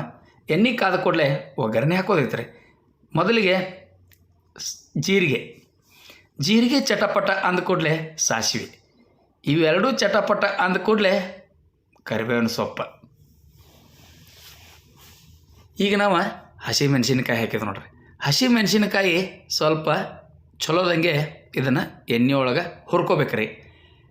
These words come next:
ಹಿಂಗೆ ಎಣ್ಣೆ ಒಳಗೆ ಹುರ್ಕೊಂಡ್ರೆ ಆ ಮೆಣಸಿನಕಾಯಿ ಖಾರ ಕಡಿಮೆ ಆಕತಿ,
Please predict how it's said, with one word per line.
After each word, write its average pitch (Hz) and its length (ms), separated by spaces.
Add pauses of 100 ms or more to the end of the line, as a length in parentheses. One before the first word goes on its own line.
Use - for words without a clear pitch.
(680)
ಹಿಂಗೆ 247 320
ಎಣ್ಣೆ 196 260
ಒಳಗೆ 196 320
ಹುರ್ಕೊಂಡ್ರೆ 147 480 (520)
ಆ 156 100
ಮೆಣಸಿನಕಾಯಿ 196 720 (400)
ಖಾರ 196 300 (100)
ಕಡಿಮೆ 185 280
ಆಕತಿ, 156 340